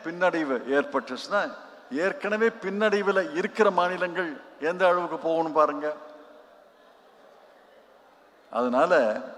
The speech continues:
மிகுந்த எச்சரிக்கையாக இருக்க வேண்டிய காலம் இது. இந்த பாலுவுடைய நூலை படிக்கும்போது, எவ்வளவு நெடிய பயணத்தை, எவ்வளவு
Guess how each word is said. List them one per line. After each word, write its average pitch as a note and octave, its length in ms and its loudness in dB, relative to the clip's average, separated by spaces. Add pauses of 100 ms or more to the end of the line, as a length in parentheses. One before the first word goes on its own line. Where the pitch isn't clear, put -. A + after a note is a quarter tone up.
(540)
மிகுந்த A3 600 0
எச்சரிக்கையாக D3+ 800 0
இருக்க C3+ 340 -6
வேண்டிய A#2 400 -6
காலம் A#2+ 440 2
இது. F#2+ 180 -12 (1160)
இந்த B2 240 0 (1200)
பாலுவுடைய B2 680 0
நூலை C3 360 -2
படிக்கும்போது, A#2+ 720 -6 (1800)
எவ்வளவு F#3+ 540 -2
நெடிய D#3+ 460 -4
பயணத்தை, C3+ 640 -6 (1400)
எவ்வளவு F3+ 380 -2